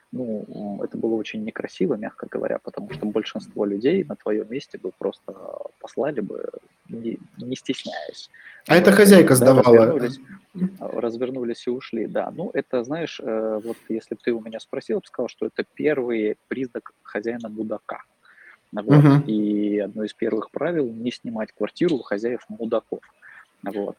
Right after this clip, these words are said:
Speaker 1: А если девочки были подставные, то, значит, э, <laughs> как бы своим уходом, да, ты их игру разрушил, да, они проиграли. Вот. Если девочки доплатили и в итоге остались, скорее всего, они давно съехали, потому что, опять же,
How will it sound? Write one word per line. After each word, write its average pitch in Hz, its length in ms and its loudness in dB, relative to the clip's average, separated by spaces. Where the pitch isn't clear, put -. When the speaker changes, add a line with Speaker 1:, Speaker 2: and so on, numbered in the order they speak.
Speaker 1:
А 101 240 -2
если 120 280 -4
девочки 117 440 -4
были 117 300 -2
подставные, 151 800 -6
то, 170 200 -4
значит, 127 380 -6
э, 110 40 -6
<laughs> - 360 -4
как 127 140 2
бы 127 300 2
своим 135 420 -4
уходом, 143 460 -8
да, 123 220 -10
ты 113 80 -8
их 110 180 -12
игру 120 380 -4
разрушил, 131 520 -6
да, 120 180 -8
они 117 240 -14
проиграли. 113 600 -4
Вот. 104 360 -4
Если 117 260 -6
девочки 113 500 -4
доплатили 117 880 -4
и 113 720 -2
в 113 120 -6
итоге 113 340 -2
остались, - 480 -6
скорее 139 300 -4
всего, 113 180 -8
они 117 120 -8
давно 113 320 -6
съехали, - 540 -4
потому 107 320 -10
что, - 200 -8
опять 117 320 -4
же, 107 160 -4